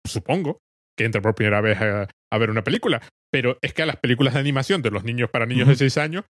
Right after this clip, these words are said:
Speaker 1: ya contienen un montón de elementos que eran imposibles. Es decir, la lectura de lo que está pasando en la película en el sentido de este personaje no es real es automática para la mayor parte de la gente.
Speaker 2: Eso, eso por ejemplo, lo, eh, eh, le,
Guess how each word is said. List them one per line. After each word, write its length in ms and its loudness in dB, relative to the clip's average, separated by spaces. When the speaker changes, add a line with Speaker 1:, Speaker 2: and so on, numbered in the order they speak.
Speaker 1:
ya 140 0
contienen 420 2
un 80 -2
montón 280 -2
de 60 2
elementos 500 -2
que 120 0
eran 160 0
imposibles. 640 -2
Es 80 -4
decir, 220 0
la 220 2
lectura 640 0
de 220 -2
lo 100 0
que 80 -4
está 220 -4
pasando 360 -2
en 80 0
la 120 -2
película 380 -2
en 80 -4
el 80 -2
sentido 420 0
de 100 2
este 180 0
personaje 380 -2
no 120 0
es 40 -2
real 320 0
es 100 0
automática 580 -2
para 180 -2
la 60 -2
mayor 220 -2
parte 220 -4
de 40 -12
la 60 -16
gente. 400 -4
Speaker 2:
Eso, 260 0
eso 200 4
por 100 2
ejemplo, 300 2
lo, 200 4
eh, 400 2
eh, 680 2
le, 180 0